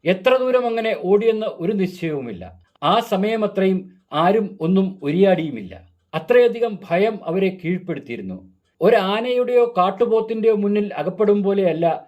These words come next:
വിശന്നു വലഞ്ഞ ഒരു ചെന്നായിക്കൂട്ടത്തിന് മുന്നിൽപ്പെട്ടാലുള്ള അവസ്ഥ. മുടിയും നഖവും ഒഴികെ ബാക്കിയൊന്നും ഉണ്ടാവില്ല. കാതറിൻ കരച്ചിലിന്റെ വക്കോളം എത്തിയിരുന്നു. ആർതറാകട്ടെ അവളെ ചേർത്ത് പിടിച്ച്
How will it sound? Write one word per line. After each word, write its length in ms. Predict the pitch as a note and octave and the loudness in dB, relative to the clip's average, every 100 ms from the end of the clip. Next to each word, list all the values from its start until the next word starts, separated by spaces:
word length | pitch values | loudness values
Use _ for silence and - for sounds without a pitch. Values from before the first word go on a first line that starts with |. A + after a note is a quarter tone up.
| _ - | _ -10
വിശന്നു 380 | C#3+ C#3+ A3 A3+ | -6 0 0 2
വലഞ്ഞ 380 | G#3 G3 F#3+ F3+ | 2 2 0 -2
ഒരു 160 | D#3 E3 | -2 -4
ചെന്നായിക്കൂട്ടത്തിന് 880 | E3+ E3+ F3+ G3+ G3 F#3+ F#3+ F#3+ F3+ | -4 -4 0 0 0 -2 -4 -4 -4
മുന്നിൽപ്പെട്ടാലുള്ള 960 | E3+ E3 E3+ D#3+ D#3+ D#3+ D3+ C#3+ C#3+ - | -2 -2 -2 -4 -2 -2 0 -4 -4 -8
അവസ്ഥ. 380 | A2 A#2+ - G2+ - _ _ - | -8 -8 -10 -16 -16 _ _ -2
മുടിയും 420 | D#3 F#3 A#3 A3+ | 2 2 2 0
നഖവും 460 | F3+ F3 F#3+ A3+ G3+ | 0 0 2 2 2
ഒഴികെ 400 | F3+ F#3 F#3+ - - _ B2 | 0 2 2 -2 -14 _ 0
ബാക്കിയൊന്നും 840 | D3+ F#3+ G3 A3+ G3+ G#3+ G#3+ F#3 | 2 2 2 2 4 2 -2 -2
ഉണ്ടാവില്ല. 560 | C#3 C3+ A2+ F#2 F#2 _ _ - | -2 -2 -4 -10 -16 _ _ 0
കാതറിൻ 500 | D#3+ F#3+ G#3 G#3+ G3+ - _ | 2 2 2 0 -2 -12 _
കരച്ചിലിന്റെ 580 | D#3+ E3 G3 - G#3 G3+ | 0 0 -2 -4 -2 0
വക്കോളം 600 | E3 D#3+ - F#3+ F#3 E3+ | 0 0 -2 -2 0 0
എത്തിയിരുന്നു. 580 | C3+ - A#2+ G#2 F#2+ F2+ _ C3+ | -4 -8 -12 -10 -14 -16 _ -2
ആർതറാകട്ടെ 840 | D#3 G3+ G#3+ G#3 G3 G3 G3 - - | 0 2 0 0 0 -2 -4 -4 -6
അവളെ 260 | C#3+ G3 | -2 0
ചേർത്ത് 500 | G3 - F3 G3 F#3+ G3+ | 0 -2 -2 -2 -2 -6
പിടിച്ച് 280 | E3+ E3 | -6 -6